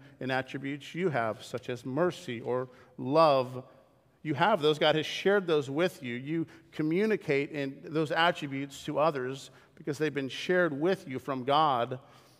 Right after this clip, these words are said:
But even in the way in which you show love and you show mercy and you show justice is distinct from God, who has these attributes in a very perfect way.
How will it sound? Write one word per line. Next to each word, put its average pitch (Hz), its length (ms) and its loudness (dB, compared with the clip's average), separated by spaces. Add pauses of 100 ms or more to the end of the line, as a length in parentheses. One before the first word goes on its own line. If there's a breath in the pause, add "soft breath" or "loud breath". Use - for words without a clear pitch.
(100)
But 151 140 -4
even 196 240 2
in 170 100 0
the 156 100 0
way 170 220 4
in 160 100 2
which 151 220 -6
you 175 80 -6
show 147 300 0
love 135 440 4 (360 loud breath)
and 117 100 -12
you 120 100 -8
show 143 200 -2
mercy 143 500 -2
and 110 140 -12
you 131 80 -12
show 139 260 -6
justice 135 600 -4
is 147 220 -6 (420 soft breath)
distinct 151 680 -4
from 143 440 0 (480 loud breath)
God, 143 460 6
who 143 320 -4 (220)
has 147 240 0
these 151 180 -2
attributes 127 560 -6
in 131 80 -4
a 131 60 -4
very 135 320 -2 (360 loud breath)
perfect - 640 -6 (520 soft breath)
way. 147 440 2